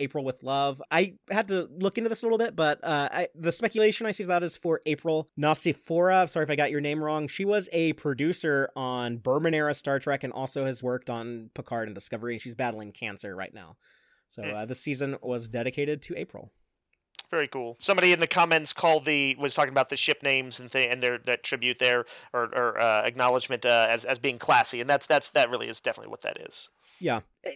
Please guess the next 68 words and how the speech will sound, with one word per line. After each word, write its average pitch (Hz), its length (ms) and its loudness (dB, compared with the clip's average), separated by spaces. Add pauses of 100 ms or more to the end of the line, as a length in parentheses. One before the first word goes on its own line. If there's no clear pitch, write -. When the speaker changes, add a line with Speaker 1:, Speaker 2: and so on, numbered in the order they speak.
(100)
Speaker 1:
you 415 80 4
know, - 160 4
and 247 140 2
it's 214 160 -8
easy, 147 400 -6
and 170 100 2
you 196 80 4
need, 208 240 0
the 180 140 4
writers 165 440 4
are 139 120 0
always 135 280 0
having 135 220 -4
to - 20 -4
think, 135 200 -10
"What's 156 180 -4
the 190 80 -4
name 196 160 2
of 180 60 -2
this 185 100 -2
ship? 143 160 -4
What's 123 120 -10
the 165 60 -8
name 170 120 -2
of 151 80 -4
this 156 80 -2
ship?" - 240 -8
So 110 240 -10 (100)
that's - 140 -6
a 262 40 -2
good, 156 160 2
efficient 131 360 -6
way 110 180 -4
to 107 160 -10
put - 160 -14
that 104 140 -10
in 104 80 -10
there. 104 180 -10 (280)
So 143 220 -4
all 240 140 6
that 254 180 0
being 220 200 0
said, 196 420 2
I 151 60 -2
just 160 160 -2
want 196 160 -6
to 160 260 -2
thank 170 380 -2
everyone 185 420 0
who 151 360 -4 (120)
joined 135 380 -4
us, 165 180 -4
not 151 140 -6
just 139 400 -6
for 127 280 -2
this 127 220 -6
conversation, 135 720 -4
but 120 180 -6
the 120 80 -10
whole 117 180 -8
season 123 360 -8
of 113 80 -10
Discovery. 151 600 -6
It's, - 300 -12
uh, 113 240 -2
been 120 140 -6
another 120 340 -4
interesting 127 540 -8